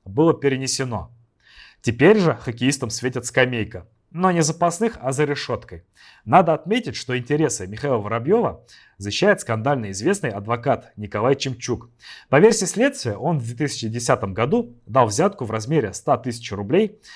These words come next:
начальнику отдела уголовного розыска М В Д Башкирии, чтобы тот помог отмазать клиента Чемчука от уголовной ответственности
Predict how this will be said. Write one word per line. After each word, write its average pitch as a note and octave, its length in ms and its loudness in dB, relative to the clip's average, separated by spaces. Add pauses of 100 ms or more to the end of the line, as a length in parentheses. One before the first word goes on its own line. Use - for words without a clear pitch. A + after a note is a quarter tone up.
(140)
начальнику C#3 540 2
отдела A#2+ 420 2
уголовного A2+ 580 -2
розыска E3 380 -2
М F2+ 80 -8
В F#2+ 100 -10
Д C#3+ 160 0
Башкирии, C3 720 0 (260)
чтобы F#3+ 320 4
тот F#3+ 300 -2
помог B2 320 -2
отмазать D3+ 560 -4 (100)
клиента A#2 420 -2
Чемчука G#2 640 -4 (260)
от E3+ 200 0
уголовной C#3 420 2
ответственности D#3+ 640 -6